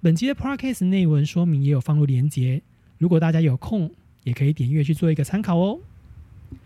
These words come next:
那关于九宫飞星呢，它是从洛书演变而来的一种风水学说，我们可以把它拆解成九宫与飞星两块来做一个初步的理解。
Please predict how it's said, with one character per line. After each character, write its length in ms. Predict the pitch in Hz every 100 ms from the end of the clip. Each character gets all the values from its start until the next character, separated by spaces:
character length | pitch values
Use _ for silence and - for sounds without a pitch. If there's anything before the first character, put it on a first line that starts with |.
| - - - - - _ -
那 400 | - 165 151 147
关 180 | 147 180
于 120 | 175
九 180 | 170 131
宫 160 | 135 165
飞 140 | 196
星 180 | 208 226
呢， 320 | 226 190 202 - _ -
它 180 | - 269
是 160 | 269 277
从 380 | - 160 156 214
洛 240 | 247 190
书 300 | - 190 196
演 180 | 175 120
变 180 | 175 165
而 140 | 139
来 180 | 147 123
的 120 | 127
一 120 | 143
种 200 | 147 120
风 200 | 113 147
水 220 | 151 127
学 180 | 110 131
说， 400 | 131 - 165 170 - _ _ - - - - -
我 80 | 170
们 80 |
可 120 | 254 269
以 80 |
把 140 | 269 143
它 220 | 156 185
拆 280 | - 220 220
解 220 | 196 127
成 340 | 127 135 135 190
九 220 | - 131
宫 260 | 123 196 208
与 100 | 123
飞 280 | - 165 165
星 200 | - 170
两 160 | 131
块 220 | 123 170
来 100 | 147
做 200 | 127 160
一 20 | 147
个 100 | 131
初 220 | - 214
步 100 | 214
的 120 | 156
理 160 | 131 139
解。 260 | 165 135